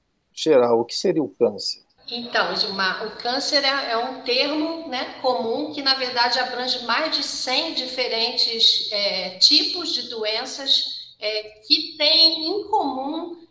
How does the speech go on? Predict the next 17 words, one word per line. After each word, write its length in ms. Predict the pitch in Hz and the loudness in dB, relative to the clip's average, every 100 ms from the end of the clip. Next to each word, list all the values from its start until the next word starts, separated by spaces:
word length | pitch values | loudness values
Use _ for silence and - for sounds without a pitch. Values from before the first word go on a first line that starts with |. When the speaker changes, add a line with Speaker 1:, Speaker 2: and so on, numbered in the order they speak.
| _ | _
Speaker 2:
é, 160 | 247 247 | -8 -8
o 140 | - | -6
crescimento 720 | - 277 - 262 247 247 254 233 | -4 -2 -2 -4 -4 -6 -10 -6
desordenado 840 | 330 339 330 320 269 247 233 233 | -4 0 -2 -2 -4 -2 -2 -2
de 120 | 226 254 | -4 -4
células 1040 | - 247 247 269 - 202 202 - - - - _ _ _ | -4 -2 -2 -2 -4 -4 0 -2 -2 -14 -20 _ _ _
que, 760 | - 294 311 302 277 240 226 208 | 2 2 4 0 -2 -2 -4 -4
é, 840 | - 214 196 190 185 185 190 - _ _ _ _ | -4 -2 -2 -4 -6 -8 -10 -16 _ _ _ _
começam 520 | 302 294 277 311 320 294 | -6 2 2 2 0 0
a 80 | |
errar, 480 | 294 247 247 247 349 | 0 -2 0 0 0
né, 160 | 294 320 | -4 -6
que, 160 | - 262 - | -8 -14 -16
que 180 | - 262 | -18 -18
partem 560 | - 269 330 - 294 277 | -2 0 0 -6 -8 -6
de 100 | 269 | -6
uma, 220 | 262 226 | -4 -2